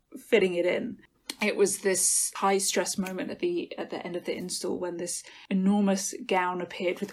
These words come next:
all of these layers of tulle underneath that my colleagues were kind of working through to try and get it on display.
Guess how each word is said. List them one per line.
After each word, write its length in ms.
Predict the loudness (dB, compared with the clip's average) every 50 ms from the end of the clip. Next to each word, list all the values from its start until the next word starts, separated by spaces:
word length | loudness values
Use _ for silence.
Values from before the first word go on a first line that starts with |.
| 0 6 8
all 240 | 10 12 12 12
of 60 | 12 10
these 180 | 8 6 8 8
layers 400 | 8 10 10 10 10 8 6 4
of 160 | 0 -2 -4
tulle 640 | -8 -4 0 4 4 6 8 8 8 8 8 6
underneath 600 | 4 2 0 2 0 -2 -2 -2 -4 -6 -8 -6 _
that 100 | -4 -2
my 220 | 0 -2 -2 -2 -8 -14 -18 -20 -20 -14 -10
colleagues 520 | 0 6 8 8 8 8 6 4 0 -4 -4
were 60 | -6
kind 200 | -6 -4 -6 -6
of 120 | -4 -2
working 580 | 0 2 4 4 4 4 2 0 -4 -4 -4 -4
through 240 | -4 -2 -2 -2 0
to 120 | -2 -2
try 220 | -2 0 0 0 0
and 140 | 0 -2 -4 -10 -14 -14 -14 -16 -16 -18 -20 4 6
get 160 | 8 8 10
it 100 | 8 8
on 140 | 6 6 4
display. 500 | 4 2 4 4 6 8 8 8 6